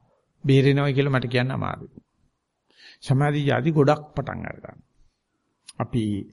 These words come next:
සතර සතිපට්ඨානය ගියාට පස්සේ සතර ඊර්ධිපාදවල චිත්ත ඊර්ධිපාද කියලා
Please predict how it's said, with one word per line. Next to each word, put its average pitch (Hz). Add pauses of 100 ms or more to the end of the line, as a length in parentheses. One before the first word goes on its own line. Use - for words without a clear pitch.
(160)
සතර -
සතිපට්ඨානය 127
ගියාට 117
පස්සේ 113 (400)
සතර 127
ඊර්ධිපාදවල 131 (400)
චිත්ත -
ඊර්ධිපාද 135
කියලා 120